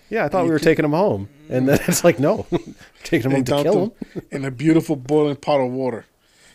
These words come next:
Speaker 1: Yeah.
Speaker 2: S-
Speaker 1: I was, I've never just stared at a lobster my whole life and been like, "I'm not touching this thing." <laughs> Like, just like
Speaker 2: I mean,
Speaker 1: But anyway.
Speaker 2: I, I, I gotta tell you, I, this might be the mom's fault here,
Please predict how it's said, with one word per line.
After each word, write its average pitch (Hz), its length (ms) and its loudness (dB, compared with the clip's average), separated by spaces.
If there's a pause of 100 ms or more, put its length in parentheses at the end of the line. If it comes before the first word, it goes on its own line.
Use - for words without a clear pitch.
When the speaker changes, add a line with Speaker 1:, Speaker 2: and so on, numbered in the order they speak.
Speaker 1:
Yeah. 117 140 -6
Speaker 2:
S- - 440 -8
Speaker 1:
I 107 220 -6
was, 107 420 -8
I've 110 220 -6
never 120 240 -2
just 110 180 -4
stared 113 300 -4
at 101 40 -6
a 104 60 -6
lobster 101 360 -6
my 92 100 -12
whole 92 180 -10
life 95 200 -10
and 92 100 -12
been 90 100 -10
like, 92 140 -10
"I'm 95 120 -10
not 123 140 -10
touching 82 260 -16
this 98 140 -12
thing." 120 240 -6
<laughs> - 40 -14
Like, - 160 -4
just - 200 -14
like - 240 -20 (480)
Speaker 2:
I 180 160 0
mean, 214 260 -2
Speaker 1:
But 190 120 -2
anyway. 190 340 0
Speaker 2:
I, 196 80 -2
I, 190 100 -4 (220)
I 190 100 -8
gotta 226 300 -4
tell 226 240 0
you, 294 220 -2
I, 196 340 -8
this 202 280 -2
might 233 200 -2
be 233 140 -2
the 185 120 0
mom's 156 380 2
fault 139 360 -4
here, 101 240 -16